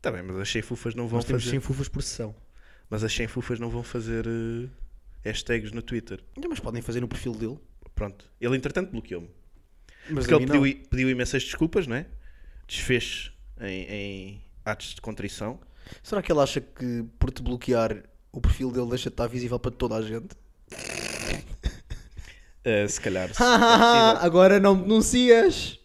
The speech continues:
Speaker 1: Eh, neste sentido, eu neste momento já não tenho contacto com ele.
Speaker 2: Pronto.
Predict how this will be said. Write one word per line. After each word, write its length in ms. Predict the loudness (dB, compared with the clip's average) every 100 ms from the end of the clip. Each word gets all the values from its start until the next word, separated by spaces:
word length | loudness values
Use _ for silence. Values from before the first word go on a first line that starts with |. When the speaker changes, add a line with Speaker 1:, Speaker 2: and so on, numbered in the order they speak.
| _ _ -6
Speaker 1:
Eh, 500 | 0 2 2 2 0 -4 -18 -8
neste 220 | -4 -2
sentido, 440 | -2 -4 -2 -4 -6 -20 _ _ -6
eu 180 | -4 -2
neste 260 | -4 -4
momento 160 | -8 -6
já 100 | -8
não 100 | -6
tenho 180 | -12 -12
contacto 440 | -12 -12 -12 -12
com 140 | -12
ele. 120 | -10 -10
Speaker 2:
Pronto. 420 | -8 -8 -8